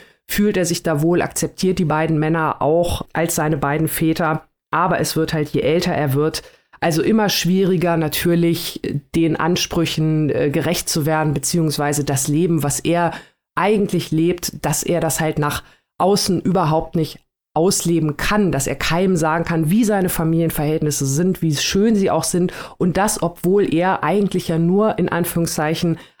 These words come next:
ein unschuldiges Kind ist, das für gar nichts kann. Das ist also das, äh,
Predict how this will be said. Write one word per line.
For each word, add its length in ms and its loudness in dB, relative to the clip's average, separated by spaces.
ein 160 0
unschuldiges 600 0
Kind 280 0
ist, 160 -4
das 100 -4
für 140 -2
gar 220 -2
nichts 340 -4
kann. 320 -2
Das 140 2
ist 140 0
also 400 2
das, 420 -2
äh, 500 2